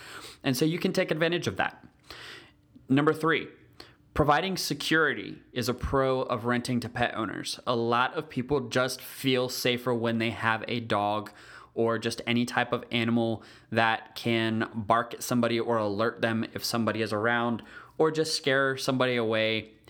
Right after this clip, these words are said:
who would otherwise break into their rental in the event that they didn't hear anything and they thought everybody and all the pets were gone.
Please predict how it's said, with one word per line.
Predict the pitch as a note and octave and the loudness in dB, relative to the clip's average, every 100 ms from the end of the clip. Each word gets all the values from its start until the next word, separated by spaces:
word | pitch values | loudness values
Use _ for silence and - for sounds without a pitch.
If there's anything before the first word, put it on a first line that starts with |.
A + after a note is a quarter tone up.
| - | 0
who | A#2+ A2+ A2+ A2 G#2+ | 2 2 2 0 -2
would | A2+ A2+ | -2 -2
otherwise | - A2+ A2 G#2+ G#2+ | 0 0 2 2 0
break | - - A2 G#2+ | -4 0 0 0
into | A2 G#2+ G#2 | -2 -2 0
their | A2 G2+ | 0 0
rental | G#2 G2+ - G#2+ G#2 | 2 0 0 0 0
in | - G#2+ | -2 -2
the | G#2 | 0
event | G2+ G#2 - | 0 0 0
that | G#2+ G2+ | -2 -2
they | G#2 | -2
didn't | G2 A2 A#2 | 0 2 0
hear | - A2 | 0 0
anything | G#2 G2+ G2+ G2+ | 2 0 0 0
and | G2+ | 0
they | F#2+ | 0
thought | - G#2 | 0 0
everybody | - G#2 G#2 G#2 G2+ | 0 0 0 0 0
and | G#2 | 0
all | - G#2 | 0 -2
the | F#2+ | -2
pets | - G2 - | -2 -4 -2
were | G2 | -4
gone. | - F2+ F2+ - | -2 -4 -2 -4